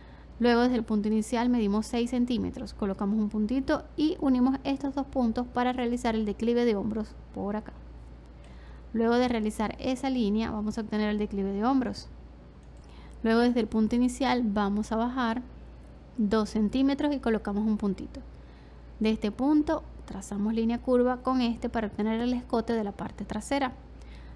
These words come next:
Desde el punto inicial bajamos cinco centímetros, colocamos un punto y trazamos línea curva para obtener el escote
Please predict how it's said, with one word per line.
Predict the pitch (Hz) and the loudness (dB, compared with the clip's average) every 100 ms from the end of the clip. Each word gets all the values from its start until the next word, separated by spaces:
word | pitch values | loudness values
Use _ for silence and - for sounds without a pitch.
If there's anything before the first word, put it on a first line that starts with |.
| - | 2
Desde | 247 | 4
el | 254 | 4
punto | 240 226 220 | 4 2 4
inicial | 240 247 - 247 247 | 2 2 2 2 4
bajamos | 233 214 208 208 | 2 0 0 0
cinco | 214 202 | 0 0
centímetros, | 208 208 240 220 208 233 240 | -2 -2 0 2 0 -2 -2
colocamos | 208 208 208 202 | -4 -4 -4 -2
un | 214 214 | 0 2
punto | 277 285 277 - | 4 4 4 0
y | - 226 | -2 -2
trazamos | 202 202 190 190 202 - - - - - | -4 -4 -2 -2 -2 -6 -14 -18 -20 -8
línea | - 240 247 240 | 2 6 6 6
curva | 247 285 294 277 | 2 2 2 2
para | 233 | 0
obtener | 226 214 220 | 0 0 0
el | 226 | 0
escote | 233 - 254 233 262 | -2 0 0 0 -2